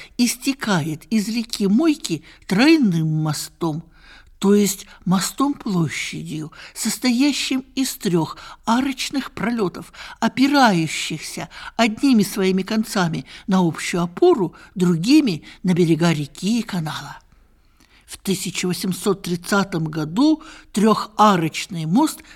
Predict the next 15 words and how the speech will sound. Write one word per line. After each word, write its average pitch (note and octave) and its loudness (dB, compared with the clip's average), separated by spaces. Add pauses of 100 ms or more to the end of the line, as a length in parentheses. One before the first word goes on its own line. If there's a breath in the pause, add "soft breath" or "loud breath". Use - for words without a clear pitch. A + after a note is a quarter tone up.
был D4 4
построен. D#3 -6 (340 soft breath)
Автор — B3+ 4 (360 soft breath)
инженер D#3+ -2
Адам. D#3 -4 (840 loud breath)
Получившееся E3+ -6 (380 loud breath)
более C4 2
всего A#3 -2
напоминает G#3 -2 (200 loud breath)
сценическую G#3+ -4
площадку G#3 -8 (280 loud breath)
с - -14
балконами, E3 -2 (240 loud breath)
с - -12
которых C4 0